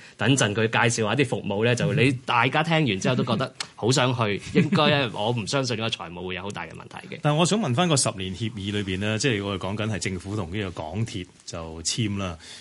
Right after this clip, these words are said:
Speaker 2: 咁有十年呢，就會有啲，誒，檢討㗎嘛，之後。
Speaker 1: 冇錯。
Speaker 2: 咁啊，檢討就係，舉個例先啦，即係就算有啲咩唔滿意又好，各樣啦。咁其實香港大家都知道啦，即係營運嘅話，即係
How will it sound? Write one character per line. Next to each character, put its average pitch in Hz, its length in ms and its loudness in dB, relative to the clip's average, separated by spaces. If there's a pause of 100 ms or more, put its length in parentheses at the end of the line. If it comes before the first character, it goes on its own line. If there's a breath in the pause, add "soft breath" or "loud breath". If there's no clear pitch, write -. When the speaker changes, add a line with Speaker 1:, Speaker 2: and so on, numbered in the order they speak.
Speaker 2:
咁 156 140 4
有 180 60 6
十 135 140 4
年 98 180 -4
呢， 131 120 4
就 113 140 0
會 101 280 0
有 95 120 -2
啲， 113 320 0
誒， 87 220 -10
檢 98 180 -6
討 101 220 -6
㗎 - 20 -4
嘛， 95 100 -6
之 98 140 -4
後。 87 180 -6
Speaker 1:
冇 110 120 0
錯。 - 160 -8
Speaker 2:
咁 170 200 4
啊， 113 220 4
檢 165 160 6
討 127 140 6
就 135 80 4
係， 95 160 -2
舉 120 180 0
個 120 180 2
例 101 60 -2
先 139 140 0
啦， 127 60 0
即 135 100 2
係 120 40 2
就 98 140 -2
算 104 180 -4
有 131 80 0
啲 127 60 0
咩 127 140 -4
唔 127 80 -8 (240)
滿 101 120 -2
意 101 100 -4
又 95 120 0
好， 92 240 -2
各 110 120 -2
樣 90 260 -8
啦。 107 100 -2
咁 156 220 0
其 107 100 -4
實 95 140 -2
香 135 180 2
港 113 140 0
大 95 100 -2
家 101 80 -2
都 107 60 0
知 104 160 -2
道 90 80 -4
啦， 95 280 -6
即 147 160 2
係 104 120 -4
營 87 100 -10
運 95 220 -4
嘅 98 80 -8
話， 101 100 -4
即 104 100 -8
係 87 120 -6